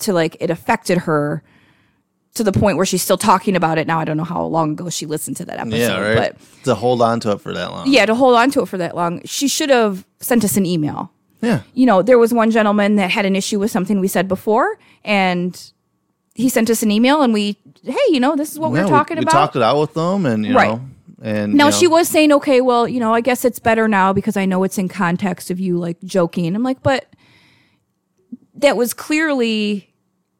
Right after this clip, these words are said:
Speaker 1: you, you know, if you couldn't get that from that conversation, then,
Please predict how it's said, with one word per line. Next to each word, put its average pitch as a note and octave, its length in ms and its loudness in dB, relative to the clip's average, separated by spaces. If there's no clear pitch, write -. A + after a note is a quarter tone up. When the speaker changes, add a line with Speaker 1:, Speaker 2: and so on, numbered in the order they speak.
Speaker 1:
you, C4 200 -2
you B3 140 -4
know, A#3 120 0
if A#3 160 -4
you C4+ 80 -6
couldn't B3+ 220 0
get C4+ 200 0
that A3+ 220 -2
from A3+ 260 0
that - 240 -2
conversation, A3+ 920 0
then, F#3+ 280 -2